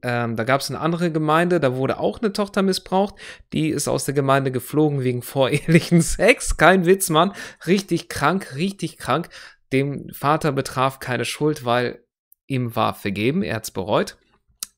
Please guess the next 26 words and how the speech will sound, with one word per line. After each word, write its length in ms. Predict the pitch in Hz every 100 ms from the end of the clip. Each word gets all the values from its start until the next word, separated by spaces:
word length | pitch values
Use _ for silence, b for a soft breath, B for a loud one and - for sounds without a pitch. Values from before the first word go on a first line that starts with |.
| _ _ _ -
Und 280 | 170 220 -
da 300 | 147 214 180
war 100 | 180
die 80 | 175
Problematik, 720 | - 147 143 139 175 190 -
dass 220 | 139 -
einige 340 | 135 147 143
Töchter, 420 | 139 147 147 - 135
die 120 | 127
konnten 280 | 139 139 131
ihrem 200 | 131 117
Vater 380 | - 131 135
das 200 | 123 117
nicht 160 | 127 113
vergeben 440 | 113 113 160 180
und 180 | - 123
da 60 | 120
hat 120 | 120
die 60 | 135
Gemeinde 420 | 123 131 165 156
Druck 300 | 135 151 165
gemacht, 320 | 131 107 -
Gott 280 | 156 185 -
hat 140 | 127
ihm 140 | 110 110
vergeben, 540 | - 98 104 120 180